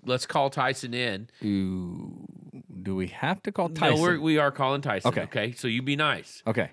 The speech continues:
Speaker 1: When we get Tyson on the phone, you be nice, okay?
Speaker 2: As long as he's nice to me. He,
Speaker 1: Hey,
Speaker 2: hey,
Speaker 1: Tyson,
Speaker 2: he's good to me, I'm good to him. We'll
Speaker 1: Tyson
Speaker 2: just
Speaker 1: will
Speaker 2: leave
Speaker 1: be,
Speaker 2: it at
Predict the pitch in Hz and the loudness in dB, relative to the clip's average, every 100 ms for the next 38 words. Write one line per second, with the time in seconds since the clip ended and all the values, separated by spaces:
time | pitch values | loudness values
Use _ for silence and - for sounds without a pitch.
0 | - 110 127 147 160 151 160 160 156 160 | -6 -2 2 2 2 0 0 0 0 0
1 | 147 165 123 113 120 127 123 90 - 98 | -2 0 0 -2 -2 0 0 -2 -6 -4
2 | - 110 135 165 185 170 180 - 165 107 | 0 4 6 6 4 4 4 4 4 2
3 | 85 127 139 123 120 143 165 165 170 196 | 0 2 4 4 4 4 6 4 6 6
4 | 185 196 185 175 160 135 107 165 151 120 | 6 6 6 4 4 4 2 2 2 2
5 | 131 127 120 | 2 4 4